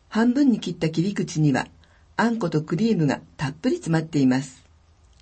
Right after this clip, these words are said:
その後ろには、味自慢、富士アイスと書かれた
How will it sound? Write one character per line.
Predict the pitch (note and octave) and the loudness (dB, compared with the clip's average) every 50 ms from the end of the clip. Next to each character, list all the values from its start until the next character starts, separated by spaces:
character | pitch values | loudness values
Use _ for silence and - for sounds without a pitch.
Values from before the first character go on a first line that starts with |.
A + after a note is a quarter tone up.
| _ _ _ _ _ _ _ _ | _ _ _ _ _ _ _ _
そ | - - G3+ | -4 0 2
の | G#3 B3+ C4+ | 4 4 4
後 | C#4 C4 - B3 B3+ C4 | 4 2 0 2 4 6
ろ | C4 | 6
に | B3+ B3+ G3+ | 6 6 4
は、 | C#3 - - - _ _ _ _ _ _ _ _ _ _ _ _ _ - | 2 -2 -6 -12 _ _ _ _ _ _ _ _ _ _ _ _ _ -2
味 | D3 D#3 F3 A3 | 0 0 0 0
自 | A#3 - C4 C4 | 0 2 4 6
慢、 | A#3+ G3+ C#3 G#2 - - - _ | 6 6 2 -2 -6 -10 -18 _
富 | - - E3 | -6 -4 -4
士 | D#3 G3 A#3+ | -2 0 0
ア | C#4 C#4+ | 2 2
イ | C4+ | 0
ス | B3+ | -2
と | - - D#3 D3+ | -2 -2 -2 -2
書 | C#3 D3 | -2 -2
か | D3 | -2
れ | C3+ B2+ B2+ | -2 -2 -2
た | B2+ G#2+ - | -4 -6 -6